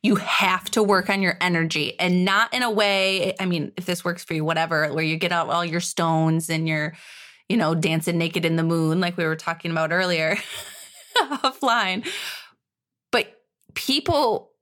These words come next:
can feel your energy. They are attracted to you because of you. So if the energy you're putting out is negative, guess what? They are gonna turn their little booty around and run the other direction.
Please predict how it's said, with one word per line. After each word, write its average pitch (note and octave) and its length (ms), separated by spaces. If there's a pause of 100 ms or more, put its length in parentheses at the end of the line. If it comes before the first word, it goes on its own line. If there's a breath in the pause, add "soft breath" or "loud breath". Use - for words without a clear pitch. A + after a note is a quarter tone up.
(320)
can A#3 180
feel G3+ 640
your F3 340
energy. E3 460
They A#3 280
are F#3+ 180
attracted G3 840
to F#3+ 160
you G3 380
because F#3+ 500
of F3 140
you. F3 360
So F3+ 120
if F3 80
the - 220
energy A#3+ 360
you're G3 160
putting B3+ 360
out G#3+ 160
is G3 180
negative, G#3 480
guess F#3 280
what? E3+ 260
They F#3 180
are F#3 100
gonna E3 280 (100)
turn C#4+ 340
their A3+ 160
little G3 200
booty F#3+ 440
around F3 500
and C#3+ 180
run F3 160
the D#3+ 120
other C#3 160
direction. - 560